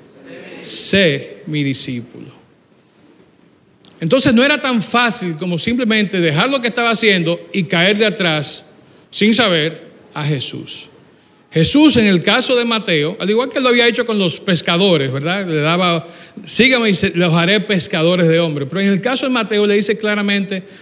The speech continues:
Mateo, sígueme y conviértete en ¿qué? En un seguidor tan cercano mío, ¿verdad? Que te conviertas en uno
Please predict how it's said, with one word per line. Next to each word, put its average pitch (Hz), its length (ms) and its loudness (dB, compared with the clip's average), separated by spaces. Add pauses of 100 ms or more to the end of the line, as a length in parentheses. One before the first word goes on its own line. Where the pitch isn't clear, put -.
(260)
Mateo, 165 380 -2
sígueme 156 760 2 (1200)
y 190 500 4 (840)
conviértete 165 1300 2
en 139 100 -4
¿qué? 117 300 -12 (1040)
En 143 100 0
un 214 140 6
seguidor 214 800 4
tan 233 200 2
cercano 208 520 0
mío, 156 420 2
¿verdad? 160 480 -2 (240)
Que 156 140 -2
te 147 160 -2
conviertas 151 1080 2 (260)
en 156 200 0
uno 170 440 4